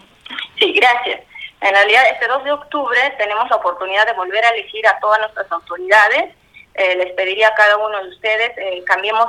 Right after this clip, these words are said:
por Huánuco con el símbolo del gallito. Eh, puedan darnos la oportunidad. Hemos venido caminando con mucha franqueza, sinceridad y sobre todo con este interés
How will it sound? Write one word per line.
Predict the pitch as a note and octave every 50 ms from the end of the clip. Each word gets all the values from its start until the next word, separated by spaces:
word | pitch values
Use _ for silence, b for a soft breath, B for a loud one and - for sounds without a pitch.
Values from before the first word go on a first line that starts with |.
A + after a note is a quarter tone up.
| A#3 -
por | G3 F#3
Huánuco | F#3 G#3 A3 A3 A3+ A#3 A3+ A3+ A3+ A3
con | F#3+ F#3+ F3+
el | F3+ F3+ -
símbolo | - A3 A3 G#3+ G#3+ G#3+
del | G3+ F#3+
gallito. | F#3 F#3 F#3 - A#3+ A3+ - - A3+ - - - b b b b b b _
Eh, | - G3 F#3+ F#3 F3+ F3+ - -
puedan | D4 D#4 D#4 D#4 D4
darnos | D4 C#4 C#4 C4 C4 A#3
la | -
oportunidad. | G3+ - G3 F#3+ F#3 - F#3 F#3 G3 F#3+ F3 E3+ F#3+
Hemos | G#3 A3 A3+ A3+
venido | A3 G#3+ A3 A3+ A3+ A#3 A#3
caminando | A3 G3 F#3+ F#3+ G3 G#3+ A3+ A3+ A3+ A3+ A#3+ B3+ B3 B3 - _
con | - G3 G3 G#3
mucha | A3 A3+ - - A#3 A#3 A#3
franqueza, | - G3 F#3+ - - A3+ A#3 A#3 - - F#3+ -
sinceridad | F#3+ - _ - F#3 F#3 G3+ G#3+ A3+ A3
y | A3 A3 -
sobre | G3 E3+ F3 F3
todo | F3 F#3+ F#3+ F#3
con | - G#3 G3 G#3+
este | A3 - A#3
interés | A#3 - G3+ F#3+ - A#3